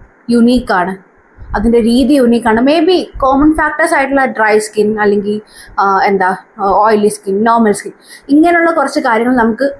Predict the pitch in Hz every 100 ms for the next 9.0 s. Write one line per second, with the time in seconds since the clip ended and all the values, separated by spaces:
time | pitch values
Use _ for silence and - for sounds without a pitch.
0 | 294 320 269 277 247 190 175 175 - _
1 | _ 233 233 - 247 269 - _ _ _
2 | - 254 247 269 - 311 240 269 - -
3 | - 226 254 285 226 220 175 185 - 170
4 | 185 - - - - - - _ _ -
5 | - _ _ - - 262 262 302 339 -
6 | - 247 285 339 359 370 370 370 370 254
7 | 208 262 277 - - - - - 262 277
8 | 262 240 220 220 226 196 196 214 202